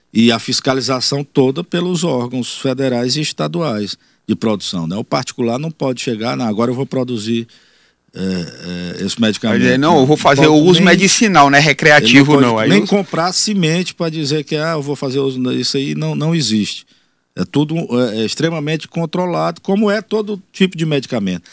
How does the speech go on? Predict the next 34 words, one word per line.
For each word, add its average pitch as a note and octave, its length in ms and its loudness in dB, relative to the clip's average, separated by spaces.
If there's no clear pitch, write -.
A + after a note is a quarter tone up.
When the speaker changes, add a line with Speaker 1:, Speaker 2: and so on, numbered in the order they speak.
Speaker 1:
O G#2+ 80 0
mesmo E3+ 400 0
controle D3+ 520 -2
que - 80 -12
se C3 160 -4
faz A2 320 -4
de G#2 140 -8
um, A2 120 -4
qualquer D3 400 -4
medicamento, D3+ 640 -4
e D#3 100 0
a E3 60 0
maioria G3+ 420 2
dos F3+ 160 -2
medicamentos C#3+ 720 -4
que - 120 -6
a A#2+ 100 -2
gente A2 260 -6
toma A2 380 -4
e G2+ 40 -2
chega A2 360 -4
aos, G2 240 -4
às - 160 -8
farmácias G#2+ 480 -4
são, E3+ 180 -6
são D3+ 260 -4
feitos, D#3+ 420 -4
extraídos D3+ 540 -4
de D#3+ 140 -4
plantas. D3 640 -2
Speaker 2:
Agora, A2 260 -2
desculpe C3+ 380 -2
a D3 40 4
ignorância, C3+ 760 2